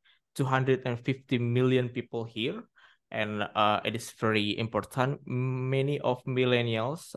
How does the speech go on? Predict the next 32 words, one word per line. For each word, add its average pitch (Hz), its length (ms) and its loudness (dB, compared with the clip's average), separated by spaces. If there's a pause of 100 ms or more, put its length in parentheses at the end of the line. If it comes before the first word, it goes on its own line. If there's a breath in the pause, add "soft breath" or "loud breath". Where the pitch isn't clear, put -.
uh, 113 240 2
at 117 160 -2
this 110 240 -4
year, 120 400 2
uh, 107 300 2
in 113 120 -2
the 113 80 -4
next 110 380 -2
ten 113 140 4
year, 156 280 0 (360 loud breath)
we 117 260 2
at - 240 0
the 113 80 -4
golden 120 560 0
age 175 420 -2 (220)
for 127 160 0
Indonesia. 131 800 -2 (320 soft breath)
And, 123 140 -2
you 135 80 2
know, 165 360 0
uh, 117 260 4
this 135 140 -6
big 127 220 -4
opportunity. 110 640 -4
And 151 300 -2
I 156 200 -2
see, 151 460 -6 (680 soft breath)
uh, 107 420 4
Dfinity 143 800 -2 (100)
have 117 180 -2
a 120 40 -2
concern 117 560 -4